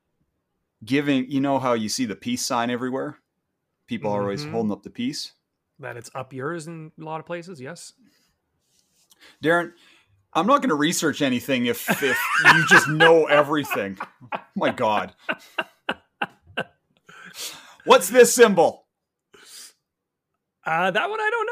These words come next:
Speaker 2: know. Go ahead,
Speaker 1: Oh,
Speaker 2: explain
Speaker 1: okay,
Speaker 2: it to
Speaker 1: we'll
Speaker 2: the
Speaker 1: talk about
Speaker 2: audience.
Speaker 1: this one then.
Speaker 2: Sure.
Speaker 1: I'll see if I can get all the way through this without you knowing what this is. This
Speaker 2: All
Speaker 1: is
Speaker 2: right.
Speaker 1: the fig sign.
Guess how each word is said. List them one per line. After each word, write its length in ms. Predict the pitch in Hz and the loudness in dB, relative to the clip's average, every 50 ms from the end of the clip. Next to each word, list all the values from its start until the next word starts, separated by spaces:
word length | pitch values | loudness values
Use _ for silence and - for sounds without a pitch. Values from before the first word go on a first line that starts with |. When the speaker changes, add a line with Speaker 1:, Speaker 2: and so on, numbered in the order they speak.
| 494 466 | -6 -6
Speaker 2:
know. 160 | - 127 - _ _ _ _ _ _ _ _ _ _ | -8 -10 -14 _ _ _ _ _ _ _ _ _ _
Go 120 | - 190 208 | 0 6 8
ahead, 120 | 311 311 | 10 12
Speaker 1:
Oh, 40 | 277 226 | 12 10
Speaker 2:
explain 180 | - 160 - | 8 4 4
Speaker 1:
okay, 100 | 220 220 | 6 6
Speaker 2:
it 40 | 208 | 8
to 60 | 202 208 | 8 8
Speaker 1:
we'll 80 | 214 208 | 8 8
Speaker 2:
the 40 | |
Speaker 1:
talk 220 | 202 214 226 226 - | 8 8 8 8 10
about 160 | 226 233 240 | 10 8 8
Speaker 2:
audience. 40 | 226 254 262 247 | 10 10 8 8
Speaker 1:
this 60 | 254 254 | 8 4
one 180 | 220 208 196 | 2 2 4
then. 360 | 185 170 151 127 101 80 - - - - - - | 4 4 2 2 0 -4 -12 -18 -20 -20 -20 -18
Speaker 2:
Sure. 260 | - - 247 262 226 | -10 -4 -2 2 2
Speaker 1:
I'll 80 | 165 175 | 2 2
see 200 | 170 226 208 185 | 2 2 0 2
if 100 | 175 185 | 4 2
I 80 | 180 | 2
can 180 | 175 139 175 175 | 2 0 0 0
get 160 | 151 170 165 - | 0 0 2 4
all 160 | 156 170 185 | 6 6 6
the 60 | 190 175 | 4 4
way 80 | 170 165 | 2 0
through 240 | 165 - 180 170 | 0 -2 -2 0
this 180 | 165 160 147 143 | 0 0 0 0
without 280 | 143 147 143 147 143 139 | -2 0 2 2 2 2
you 100 | 139 135 | 2 2
knowing 300 | 135 139 135 127 117 113 | 2 2 2 0 0 -2
what 160 | 120 110 107 | -2 -2 -2
this 180 | 123 113 - | -4 -6 -4
is. 340 | 127 113 92 90 - - - _ _ _ - _ _ _ _ | -4 -4 -6 -6 -10 -14 -20 _ _ _ -20 _ _ _ _
This 200 | - 131 123 - 151 | -6 -4 -4 -2 -2
Speaker 2:
All 60 | 147 | -2
Speaker 1:
is 80 | 139 | -4
Speaker 2:
right. 80 | - - | -4 -4
Speaker 1:
the 80 | 156 156 | -6 -6
fig 580 | - - - - 185 202 175 117 101 98 92 - | -6 -8 -4 -2 0 0 0 0 -2 -6 -14 -14
sign. 540 | - - - 117 98 90 80 76 - - | -12 -8 -6 -6 -6 -8 -10 -12 -18 -20